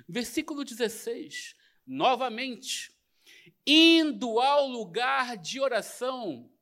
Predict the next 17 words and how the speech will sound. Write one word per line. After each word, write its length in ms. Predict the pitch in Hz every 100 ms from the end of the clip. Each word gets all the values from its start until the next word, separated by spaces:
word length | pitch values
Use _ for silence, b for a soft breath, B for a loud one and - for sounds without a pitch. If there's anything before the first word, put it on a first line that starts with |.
| _ -
pouco 240 | 320 320
à 60 | 254
frente, 640 | - 269 247 175 - - _ _ _ b b
aconteceu 760 | 196 262 269 269 254 285 302
que 180 | 302 285
indo 360 | 277 330 311 277
nós 720 | 285 370 403 - - - - _ _ _ _ _ _ _ _ _ _
para 260 | 196 208
o 40 | 202
lugar 640 | 185 151 196 269 294 285
de 120 | 233
oração, 720 | 254 233 - - 214 156 117 _ _ b b b
agora 680 | 208 208 170 285 311 285 196
eles 320 | 208 220 214
encontram 840 | 214 - 247 269 302 302 277 233
uma 200 | 240 240
mulher 640 | 220 220 208 269 311 302